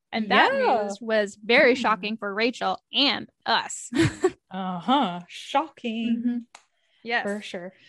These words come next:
Speaker 1: Like,
Speaker 2: Also,
Speaker 1: plot twist.
Speaker 2: yeah. They, um, so you had mentioned that the land was bought and developed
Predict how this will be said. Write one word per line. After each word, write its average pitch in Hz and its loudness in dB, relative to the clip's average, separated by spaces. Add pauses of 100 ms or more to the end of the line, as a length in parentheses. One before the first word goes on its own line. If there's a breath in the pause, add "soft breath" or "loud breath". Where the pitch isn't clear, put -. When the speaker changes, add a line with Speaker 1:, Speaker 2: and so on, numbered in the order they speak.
(240 soft breath)
Speaker 1:
Like, 226 4
Speaker 2:
Also, 240 0
Speaker 1:
plot 208 4
twist. - -6 (200)
Speaker 2:
yeah. 196 0 (540)
They, 214 4 (100)
um, 196 -2
so 208 -2
you 220 0
had 208 2
mentioned 214 0
that 180 2
the 196 2
land 190 -2
was 185 -2
bought 180 0
and 185 -6
developed 175 -2